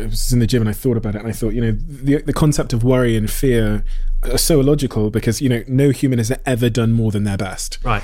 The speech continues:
Speaker 1: And even on my shit days where I'm, like, really unproductive and whatever, bad mood or whatever, that was actually still my best that day. <laughs>
Speaker 2: Yeah, for sure.
Speaker 1: By definition.
Speaker 2: Yeah.
Speaker 1: So this, you know,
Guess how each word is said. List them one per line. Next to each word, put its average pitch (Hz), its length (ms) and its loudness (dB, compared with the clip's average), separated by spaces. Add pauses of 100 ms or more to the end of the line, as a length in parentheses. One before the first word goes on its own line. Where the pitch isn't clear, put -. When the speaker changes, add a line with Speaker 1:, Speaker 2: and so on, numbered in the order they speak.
Speaker 1:
And 147 140 2
even 180 200 2
on 170 100 2
my 147 140 2
shit - 380 -2
days 101 340 -2
where 117 140 2
I'm, 117 100 0
like, 120 140 -2
really 120 360 2
unproductive 107 640 0
and 110 100 2
whatever, 110 340 0
bad 107 340 -4
mood 107 140 0
or 101 60 0
whatever, 98 340 -2 (320)
that 160 180 2
was 180 100 -2
actually - 280 0
still 151 840 0
my 117 120 0
best 104 300 4
that 139 140 -6
day. 180 220 6 (120)
<laughs> 277 160 4
Speaker 2:
Yeah, 220 260 2
for - 120 -8
sure. - 160 0
Speaker 1:
By 143 100 4
definition. 131 680 0
Speaker 2:
Yeah. 120 120 0
Speaker 1:
So 127 340 0
this, 127 300 -2
you 139 60 -2
know, 113 200 0